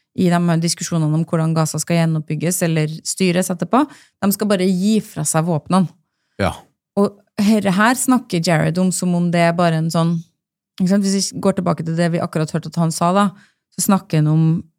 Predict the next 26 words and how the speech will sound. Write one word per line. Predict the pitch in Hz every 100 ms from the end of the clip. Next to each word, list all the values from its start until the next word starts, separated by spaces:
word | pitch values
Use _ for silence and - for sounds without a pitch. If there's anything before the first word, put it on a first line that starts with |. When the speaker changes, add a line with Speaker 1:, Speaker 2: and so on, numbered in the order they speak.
| _
Speaker 1:
eh, | 185 170 165 160
han | 156 170 170
ene | 165 151 147
som | 165 156
har | 151 147 151 - _
vært | 165 170 170
med | 156
på | - 160
å |
tegne | - 180 170 156
her, | 165
er | 160
masterplanen, | 160 156 160 - 156 - 156 160 190 180 _ _ _ _ _ _ _ -
eh, | 170
for | 165 170
Gaza, | 165 156 170
hvordan | 170 170 160 156
det | 151 156 -
liksom, | 151 160 160 151 151 151 156 - - 190 _ _ _ -
ja, | - - - _
eh, | 175 165 160
de | 156 170 165
ulike | 175 156
zonene | 156 - 180 165 143 165
som | 160
de | 170